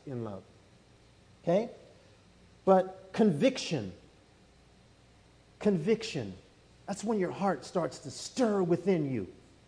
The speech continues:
The man, my life's not right. Man, there's gotta be something more than this. Man, you know what?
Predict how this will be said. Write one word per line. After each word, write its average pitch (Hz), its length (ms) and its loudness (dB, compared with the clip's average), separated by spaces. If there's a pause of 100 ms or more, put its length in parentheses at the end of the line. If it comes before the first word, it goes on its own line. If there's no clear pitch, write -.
(320)
The 151 80 -4
man, 185 200 2
my 156 100 -2
life's 156 340 -4
not 131 220 -6
right. 143 280 -6 (720)
Man, 208 200 4
there's 165 140 -2
gotta 196 240 0
be 170 100 -2
something 180 420 -2
more 165 280 0
than 139 240 -4
this. 143 400 -4 (760)
Man, 180 300 2
you 175 60 2
know 202 120 2
what? 220 280 0